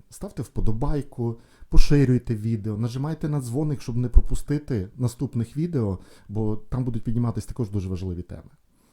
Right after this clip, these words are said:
І, е, відкрив-, особливості відкривання бізнесу, співпраці і так далі. Е, я не хочу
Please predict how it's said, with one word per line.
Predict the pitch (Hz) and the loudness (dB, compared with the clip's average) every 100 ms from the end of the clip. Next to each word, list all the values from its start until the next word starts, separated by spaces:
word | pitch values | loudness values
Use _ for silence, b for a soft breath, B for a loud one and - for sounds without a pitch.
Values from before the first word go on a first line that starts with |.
| B | B
І, | - 120 123 | -4 -2 -2
е, | 139 - | -4 -4
відкрив-, | 110 107 110 - 120 - | -4 -2 -4 -4 -6 -4
особливості | 120 - 123 131 110 - | -4 0 4 6 4 0
відкривання | 98 - 101 92 90 | -4 -4 -6 -4 -6
бізнесу, | 92 104 120 107 - | -6 -8 -8 -8 -10
співпраці | 85 - 92 107 110 - | -14 -10 -4 -4 -4 -8
і | 90 | -14
так | 90 | -12
далі. | 87 85 | -12 -14
Е, | - - B B B B B B B B B B - 110 110 113 113 110 104 - - - _ _ _ _ _ _ - - | -16 -20 B B B B B B B B B B -6 -2 0 0 -2 -4 -6 -12 -20 -20 _ _ _ _ _ _ -10 0
я | 123 | 0
не | 131 | 2
хочу | 139 135 131 - 95 | 2 2 2 -2 -2